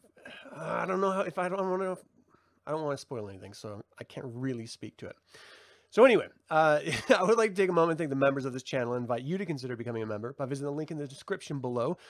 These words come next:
Again, this is spoiler free, so I'm gonna give you my thoughts about the game mechanics, the story that it won't be spoiler, and the information that's been released thus far through the different D and D Beyond and Dungeons and Dragons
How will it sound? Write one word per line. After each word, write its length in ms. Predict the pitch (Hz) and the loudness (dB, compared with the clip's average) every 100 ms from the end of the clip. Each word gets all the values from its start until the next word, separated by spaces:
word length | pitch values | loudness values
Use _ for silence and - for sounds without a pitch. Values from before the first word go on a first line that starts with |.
| - | -8
Again, 300 | - 170 202 | 0 4 6
this 120 | 208 190 | 4 -2
is 80 | |
spoiler 360 | - 202 196 190 | -2 0 2 0
free, 220 | - 175 | -2 -4
so 140 | 175 180 | 0 0
I'm 80 | |
gonna 160 | 180 180 | 2 0
give 140 | 170 | -2
you 80 | 165 | 0
my 140 | 170 165 | 0 0
thoughts 320 | 165 160 156 | 0 0 -2
about 160 | 156 | -8
the 80 | 139 | -6
game 240 | 131 147 143 | 0 0 0
mechanics, 640 | - 190 190 185 - - _ _ - | -2 -2 0 -2 -8 -16 _ _ -10
the 140 | 139 | -8
story 540 | 135 - 180 180 185 160 | -8 -2 2 4 4 2
that 280 | 143 - | 0 -4
it 120 | 151 143 | -8 -2
won't 280 | 156 123 | -2 0
be 80 | 143 | -6
spoiler, 600 | 143 - 160 151 147 151 - - - _ _ | -8 -4 0 2 2 0 -4 -20 -20 _ _
and 360 | 139 147 147 147 | 2 4 4 4
the 100 | 160 | 4
information 460 | 220 226 208 202 190 | 4 2 2 2 0
that's 160 | 143 | -2
been 340 | 120 117 190 208 | -2 4 6 6
released 500 | 185 180 180 - 147 | 2 2 -2 -2 4
thus 300 | 156 - - - | 4 4 -6 2
far 540 | 240 220 117 110 120 _ _ _ _ _ | 4 6 4 0 -8 _ _ _ _ _
through 180 | - 156 | -4 -2
the 120 | 147 | -2
different 360 | 139 147 151 139 | -4 -2 -2 0
D 100 | 143 | -2
and 100 | 139 | 0
D 100 | 139 | -2
Beyond 420 | 127 139 139 139 | 4 6 6 4
and 180 | 135 127 | -2 -2
Dungeons 260 | 135 131 131 | 0 -2 -4
and 80 | 120 | -2
Dragons 600 | 135 127 131 127 113 | 0 0 0 -4 -6